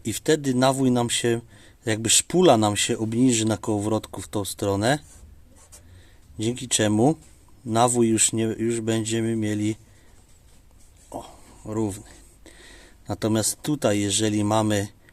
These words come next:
odwrotny stożek i mamy na przykład też cztery podkładki, to musimy dołożyć z tego pakietu. Na przykład dokładamy sobie dwie, wtedy szpula na młynku nam się przesuwa lekko do góry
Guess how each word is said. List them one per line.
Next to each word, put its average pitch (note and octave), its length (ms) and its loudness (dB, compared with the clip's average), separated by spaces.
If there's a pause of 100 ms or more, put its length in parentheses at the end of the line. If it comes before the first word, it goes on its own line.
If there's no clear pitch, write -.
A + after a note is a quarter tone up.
(400)
odwrotny G#2+ 600 0
stożek F#2 640 -2 (1080)
i G#2+ 80 -4
mamy G#2 220 0
na G2+ 100 -2
przykład G2 540 -4 (480)
też - 360 -4 (480)
cztery G2 480 -4 (540)
podkładki, F#2+ 600 -6
to G#2 180 -4
musimy G#2+ 420 0
dołożyć A2 720 4
z - 80 0
tego F2+ 280 -8
pakietu. - 520 -10 (300)
Na - 60 -20
przykład - 220 -16
dokładamy G2 520 -4
sobie F2+ 320 -6
dwie, A2 360 2 (920)
wtedy G2 440 -10
szpula G#2+ 380 0
na G2 140 -2
młynku F#2+ 400 -4
nam F2+ 140 -6
się F#2 280 -4 (560)
przesuwa G2 500 0
lekko F#2+ 340 -6
do G2+ 160 -8
góry D#3+ 380 4